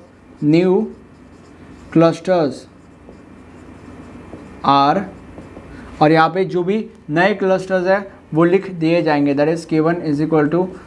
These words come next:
टू, थ्री, फ़ोर, टेन, इलेवन, ट्वेल्व and के टू is equal to ट्वेंटी, ट्वेंटी फ़ाइव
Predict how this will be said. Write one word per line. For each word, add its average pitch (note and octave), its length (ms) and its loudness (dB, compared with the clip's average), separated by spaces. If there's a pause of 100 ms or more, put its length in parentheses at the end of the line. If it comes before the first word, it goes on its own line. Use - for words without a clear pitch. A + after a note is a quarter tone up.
(220)
टू, G3 380 4 (160)
थ्री, F3 400 -2 (480)
फ़ोर, F3 400 4 (1040)
टेन, D#3+ 400 2 (240)
इलेवन, C#3+ 480 4 (1200)
ट्वेल्व D#3 440 4 (540)
and D#3 260 2 (400)
के E3 140 4 (120)
टू A3 320 0
is D#3 220 -2
equal D#3 340 0
to F3+ 120 2 (680)
ट्वेंटी, E3+ 420 4 (420)
ट्वेंटी D3+ 240 2
फ़ाइव D#3 460 2